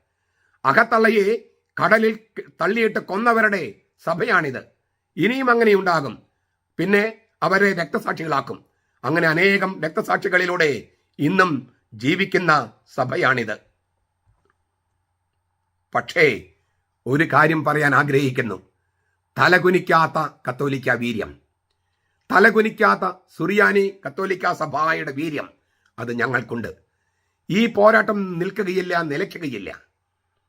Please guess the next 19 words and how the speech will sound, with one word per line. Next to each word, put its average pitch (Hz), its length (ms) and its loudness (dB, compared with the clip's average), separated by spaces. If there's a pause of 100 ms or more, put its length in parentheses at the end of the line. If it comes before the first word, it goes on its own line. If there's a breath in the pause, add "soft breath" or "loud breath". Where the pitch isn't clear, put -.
(280)
ഈ 240 220 2
ശീഷ്മ 240 380 0
ഞങ്ങൾ 214 240 4
അനുവദിക്കുകയില്ല. 165 800 -2 (920)
പാമ്പിന്റെ 226 440 4
കൂടെയല്ല, 208 640 0 (400)
പാമ്പിന്റെ 208 460 4
തല 190 320 0
തകർത്തവൻ-, 202 600 -2 (140)
തകർത്തവന്റെ 196 480 0
കൂടെയാണ് 170 440 0
ഞങ്ങൾ. 139 320 -2 (720)
പാമ്പിന്റെ 240 420 4
കൂടെയല്ല, 214 680 0 (400)
പാമ്പിന്റെ 202 440 4
തല 208 300 0
തകർത്തവന്റെ 202 540 0
കൂടെയാണ് 170 440 -2
ഞങ്ങൾ. 139 300 -4